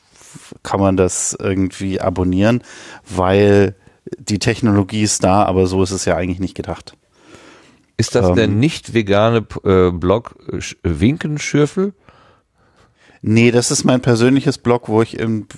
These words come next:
Speaker 1: Wesentlichen, äh, über Bier geschrieben habe. Da müsste aber auch der eine oder andere Audioschnipsel drauf liegen. Da müsste ich überhaupt mal gucken. Auch das ist irgendwie, äh, lange nicht angefasst und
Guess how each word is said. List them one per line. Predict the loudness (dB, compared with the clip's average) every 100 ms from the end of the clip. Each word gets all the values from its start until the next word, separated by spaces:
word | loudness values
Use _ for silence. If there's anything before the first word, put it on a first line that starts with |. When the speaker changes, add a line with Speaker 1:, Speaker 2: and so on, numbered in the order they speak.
| -14
Speaker 1:
Wesentlichen, | -2 2 2 0 -2 -2 -2 -4 -6 -14 -20 -20 -14 -2
äh, | 2 4 4
über | 2 2 2
Bier | 0 0 0
geschrieben | 2 -2 -4 -8 -2 0 0
habe. | 0 0 2 0
Da | 2 0
müsste | 0 0 0 0 -2 -6 -8 -4
aber | -2 -2 0
auch | 2 0 0
der | 2 2 2
eine | 2 2 2 2 0
oder | 0 2 2
andere | 0 0 0 0 2
Audioschnipsel | 2 2 2 2 2 0 0 0 2 2
drauf | 0 0 2 0
liegen. | -2 -4 0 0 -2 _ _ -20 -20 -20 -20 -20 _ -20 _
Da | -8
müsste | -4 -4 -4
ich | -4
überhaupt | 0 0 2
mal | 0
gucken. | 0 -2 0 0
Auch | 0 -2
das | -2 -2 -2
ist | -2 -2 -4 -4
irgendwie, | -2 -2 -2 -4 -2 0 -2 -4 -14 -14 -8
äh, | -2 0 2
lange | 2 4 2
nicht | 2 0
angefasst | 0 0 0 -2 -2 -4 -8
und | -6 -6 -8